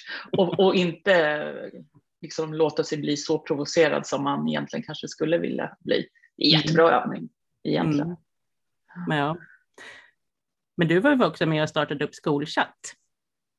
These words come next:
Speaker 1: Ja.
Speaker 2: Det var ju, vilken grej det var.
Speaker 1: Ja,
Speaker 2: För nu
Speaker 1: det var jättekul. Ja.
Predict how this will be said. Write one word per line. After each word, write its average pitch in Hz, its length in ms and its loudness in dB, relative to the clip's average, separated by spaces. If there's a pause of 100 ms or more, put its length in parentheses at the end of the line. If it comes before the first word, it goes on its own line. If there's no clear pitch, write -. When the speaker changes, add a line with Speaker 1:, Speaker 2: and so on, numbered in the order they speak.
(340)
Speaker 1:
Ja. 254 440 2 (680)
Speaker 2:
Det 190 120 0
var 151 160 0
ju, 120 360 -2 (420)
vilken 185 260 4
grej 226 260 6
det 71 100 -4
var. 160 280 -2 (580)
Speaker 1:
Ja, 180 140 8
Speaker 2:
För 175 60 10
nu 247 100 10
Speaker 1:
det 160 100 6
var 147 120 -2
jättekul. - 840 -12 (760)
Ja. 175 240 -12